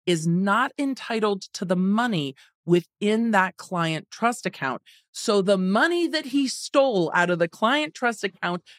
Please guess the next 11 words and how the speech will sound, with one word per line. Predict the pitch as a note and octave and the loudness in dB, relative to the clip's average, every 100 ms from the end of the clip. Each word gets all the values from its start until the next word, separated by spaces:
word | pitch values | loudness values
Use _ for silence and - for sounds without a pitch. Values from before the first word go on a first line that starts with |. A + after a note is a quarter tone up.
| _ | _
to | - | 2
buy | E3 C3+ C3 A3 D4 F4 | 2 2 4 4 4 0
the | D#4+ | 0
scandal | D#4+ - D#4 D#4 B3+ | -4 -2 -2 -2 -2
earrings | F#3 F3 E3+ E3+ _ _ - | -2 0 -2 -6 _ _ -4
was | D#3 E3+ | 0 0
never | D3 D#3+ F#3+ A#3+ C4 B3+ | 2 4 4 4 4 2
his. | - D4 D4 C#3+ - - - _ _ _ | -2 0 0 0 -6 -16 -20 _ _ _
So | - A3+ | -2 0
the | G3 G#3 | 2 2
estate | F3+ - - - C4 C#4 | 0 -2 -8 -4 -4 -4